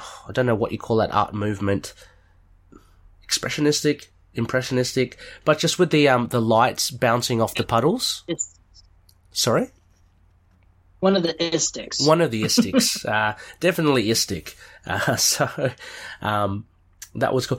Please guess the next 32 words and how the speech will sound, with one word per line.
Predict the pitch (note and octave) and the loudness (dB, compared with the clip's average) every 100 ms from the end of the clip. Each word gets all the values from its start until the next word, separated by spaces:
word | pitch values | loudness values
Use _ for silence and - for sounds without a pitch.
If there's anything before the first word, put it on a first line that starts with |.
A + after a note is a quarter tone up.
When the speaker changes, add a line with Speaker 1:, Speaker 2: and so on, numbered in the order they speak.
| - | -2
Speaker 1:
There's | - G3+ | 2 4
also, | C#4+ D4+ B3 - | 4 2 0 2
also | A#3 C4 C#4+ | 0 2 4
a | C#3 | 4
fair | C3 F#3+ G3 | 0 -2 0
bit | G3+ F#3 | 0 0
of | D#3 A2 | 0 -2
violence. | G2 A#2 D3+ E3+ G#2+ - | -2 2 2 2 0 -2
That's | B2+ C#3+ | -4 -2
what | D#3+ | 0
I | D3+ | 2
wanted | B2 G#2 | 2 0
to | - | -2
mention | G2+ G2 F#2+ F#2+ F2+ | 0 0 -2 -4 -2
in | G#2 G2 | -2 -2
this. | F#2+ E2+ - - - - - - | 0 -2 -2 -4 -8 -20 -16 -2
Uh, | A#2 A#2 | 2 4
we | B2+ | 4
see | F3 | 2
the | D3+ B2+ | 0 0
train | - C#3+ C#3 D#3+ D#3 | 0 2 2 2 0
guard | B2 G#2+ F#2 F2 | 2 2 2 -2
or | F2+ | -4
train | G#2 C#3 C3+ - | -4 -2 0 0
officer. | A#2+ - - G2 F2+ | -2 -2 -2 -2 0
He, | A#2+ D3+ D3+ C3+ - - - | 0 0 0 -4 -10 -20 -8
we | C3+ B2 | -2 2
later | C#3+ D#3+ | 2 2
see | - B2 | 0 0
his | A2+ F#2+ | -2 -2
body | G#2+ A2 | 0 0
slumped | G2 - - C#3+ B2+ - - | 2 0 2 0 0 -4 -12